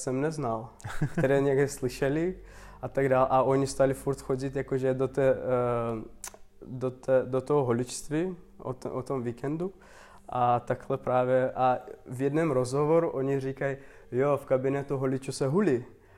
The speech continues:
Speaker 1: Já jsem řekl, „Aha, hulič, holič.“ Tak a jsem začal hrát s těma, jakože, a jsem si řekl, „Tak musí to jmenovat, tak ten projekt bude se jmenovat Kabinet huličů.“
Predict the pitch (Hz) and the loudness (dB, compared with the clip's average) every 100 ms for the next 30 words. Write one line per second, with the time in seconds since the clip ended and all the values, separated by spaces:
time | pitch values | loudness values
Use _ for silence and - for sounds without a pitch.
0 | - - - 117 113 113 - 113 113 139 | -20 -10 -6 -4 -4 -6 -8 -6 -4 -4
1 | 127 120 - - - - - - 120 123 | -4 -10 -18 -20 -20 -20 -16 -8 -2 0
2 | 139 147 - - - 123 123 127 135 135 | 0 -2 -8 -18 -12 -4 -2 0 -2 -6
3 | - - 127 127 131 131 127 151 151 185 | -16 -6 -4 -2 2 2 2 0 0 2
4 | 156 131 135 143 139 139 147 143 127 123 | 2 4 2 2 -4 -2 -2 -2 -4 -4
5 | 139 139 131 - - - - - - 131 | -2 0 0 -2 -12 -20 -20 -14 -6 -4
6 | 123 131 120 123 - 120 127 - 123 127 | -2 -2 0 -2 -4 -4 -4 -4 -2 0
7 | 123 123 120 120 120 123 127 - 123 127 | 0 0 -2 -2 -2 -2 -4 -4 -4 4
8 | 131 139 139 143 143 139 147 143 135 143 | 4 4 -2 -2 -2 -2 -2 0 0 0
9 | 151 143 156 - 107 | 0 2 0 -2 -6